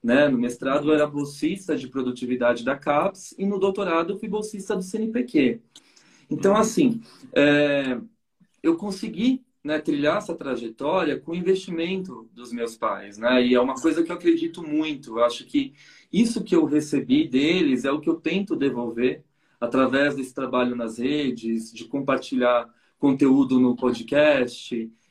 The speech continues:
Speaker 1: de fazer, sei lá, um grupo de estudos, um curso com valor mais acessível. Eu acho
Speaker 2: Uhum.
Speaker 1: que a gente que tem essa, né?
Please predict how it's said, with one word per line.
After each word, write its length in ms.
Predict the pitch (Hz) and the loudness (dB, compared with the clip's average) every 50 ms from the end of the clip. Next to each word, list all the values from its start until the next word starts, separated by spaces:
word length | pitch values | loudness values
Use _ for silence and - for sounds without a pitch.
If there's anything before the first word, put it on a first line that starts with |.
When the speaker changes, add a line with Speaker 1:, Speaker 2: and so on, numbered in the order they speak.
| _ _ 110 | _ _ -12
Speaker 1:
de 340 | 107 127 143 139 135 131 | 0 4 4 4 4 2
fazer, 580 | 131 - 143 143 131 120 151 160 170 165 151 127 | 0 0 0 0 2 2 2 2 2 2 0 -4
sei 160 | 123 - 147 | -4 -4 -4
lá, 320 | 139 139 131 123 117 113 _ _ _ _ - | -2 -2 -2 -2 -2 -4 _ _ _ _ -8
um 180 | 135 147 143 127 | -4 -4 -4 -2
grupo 320 | 123 143 151 151 - 139 | 2 2 2 2 0 -8
de 120 | 120 127 135 | -8 -8 -10
estudos, 520 | 123 - - 175 175 175 170 - - 120 | -10 -10 -6 -6 -4 -2 -2 -2 -2 -2
um 100 | 135 139 | -6 -6
curso 480 | 135 - - 165 165 160 147 - 151 - | -6 -6 0 2 2 2 2 0 -8 -8
com 160 | - 147 135 | -6 -4 -2
valor 320 | 131 139 135 135 139 139 | 0 0 0 0 0 -2
mais 240 | 139 139 135 127 127 | -2 -2 -2 -2 -4
acessível. 880 | 127 123 - 123 123 - - - 151 165 175 165 143 117 117 113 113 - _ _ _ _ _ _ | -6 -6 -6 -8 -10 -10 -8 -6 -6 -4 -2 -4 -4 -4 -4 -6 -6 -6 _ _ _ _ _ _
Eu 140 | - 139 151 | -2 2 2
acho 220 | 165 170 165 190 | 2 2 0 -2
Speaker 2:
Uhum. 40 | 165 | -2
Speaker 1:
que 60 | - | 0
a 60 | 180 160 | 0 0
gente 320 | - 196 240 254 - - | 0 2 0 0 0 -2
que 100 | - 185 | -10 -8
tem 240 | - 180 165 156 151 | -2 -2 0 0 0
essa, 380 | 143 143 - - 143 127 123 | 0 -2 -2 -4 -2 -2 0
né? 320 | 135 156 156 143 120 113 | 0 0 0 0 -2 -2